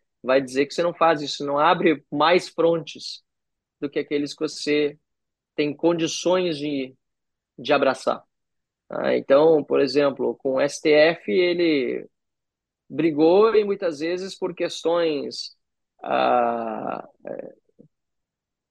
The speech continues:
que a grande massa da população não entendia, e não só com o ministro, mas com vários ao mesmo tempo. É, com a mídia,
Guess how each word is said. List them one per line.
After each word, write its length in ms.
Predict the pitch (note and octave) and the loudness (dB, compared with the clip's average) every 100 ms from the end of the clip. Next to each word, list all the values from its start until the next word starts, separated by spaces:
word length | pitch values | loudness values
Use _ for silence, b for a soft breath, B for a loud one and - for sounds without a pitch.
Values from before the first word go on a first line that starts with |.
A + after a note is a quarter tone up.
| _ | _
que 920 | - - E3 E3+ E3 E3 D#3 D3+ D3+ C#3 | -12 -2 2 6 8 10 10 10 8 8
a 160 | C3 | 6
grande 360 | C3+ D#3+ A3 G3 | 6 6 4 2
massa 320 | E3 F3 - | 0 0 -2
da 60 | D#3+ | -6
população 500 | D#3 D#3+ D3+ D#3+ E3+ | -4 -4 -2 -2 0
não 140 | E3 | -2
entendia, 760 | D#3+ D#3+ D3+ B2+ D3+ G#3 A#3+ | -2 -4 -4 -4 -2 4 4
e 80 | G#3+ | 4
não 200 | F3+ G3 | 2 0
só 240 | - F3 F3+ | -2 -4 -4
com 180 | F3+ | -4
o 40 | E3+ | -4
ministro, 600 | D#3+ D3 F3 G3+ - G3 | -2 0 0 0 -6 -6
mas 180 | F#3 - | -6 -6
com 160 | G3+ | -4
vários 360 | D3+ D#3+ F#3 F3 | 2 2 2 -2
ao 80 | E3+ | -6
mesmo 240 | E3 - | -8 -6
tempo. 280 | D3+ C#3 - _ _ _ _ _ _ _ _ - | -4 -4 -6 _ _ _ _ _ _ _ _ -6
É, 680 | B2 A#2+ A#2 A2+ A#2 A#2 A#2 | 0 2 2 0 0 0 -2
com 120 | - | 2
a 80 | D#3+ | 2
mídia, 640 | D#3+ G3 B3 F3 C3+ A2+ | 6 6 6 2 -2 -4